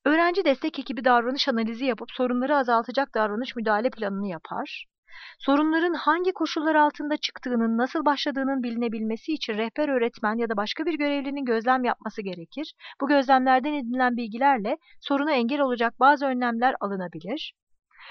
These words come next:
Sorunların çözümü için çocukla işbirliği yapılmalıdır. Çocuğa oyunlara nasıl katılacağı, arkadaşlarının sataşmalarıyla nasıl başa çıkabileceği, oyunlarda nelere dikkat edeceği gibi konularda araştırmalar yapmak gerekebilir.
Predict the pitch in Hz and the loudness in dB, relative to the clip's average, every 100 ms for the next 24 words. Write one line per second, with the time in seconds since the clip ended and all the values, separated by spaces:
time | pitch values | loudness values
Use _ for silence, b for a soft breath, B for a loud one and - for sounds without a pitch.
0 | B B - 294 330 339 403 - 320 320 | B B 0 2 2 2 0 0 0 0
1 | 311 330 311 285 320 - 320 294 - - | -2 -4 -2 -2 -2 0 0 2 2 2
2 | 285 262 269 247 220 208 185 170 165 180 | 0 0 0 0 0 -4 -6 -8 -10 -10
3 | 220 - - - _ _ B B - 277 | -8 -8 -10 -16 _ _ B B -2 0
4 | 254 302 349 285 254 269 285 311 285 247 | 4 4 4 4 0 2 0 2 2 0
5 | 330 311 240 208 202 180 185 - 247 285 | -2 -4 -4 -4 -4 -4 -2 0 0 2
6 | 285 269 294 311 - 269 277 - 262 277 | 0 0 -2 -4 -6 -2 -2 -2 -2 -2
7 | 302 220 269 - 285 262 277 - 240 208 | 0 0 -2 -2 -4 -4 -4 -6 -6 -4
8 | 196 180 175 190 - 294 320 320 311 330 | -4 -4 -8 -4 2 2 2 2 2 0
9 | 277 254 302 330 294 269 240 226 247 247 | 0 0 0 -2 -4 -4 -6 -4 -4 -4
10 | 220 240 226 226 226 233 233 220 - 226 | -6 -4 -2 0 0 0 0 -2 -6 -8
11 | 220 240 240 202 - 247 - 208 185 - | -2 0 0 -4 -4 -6 -4 -8 -6 -8
12 | 185 170 247 - | -8 -8 -10 -10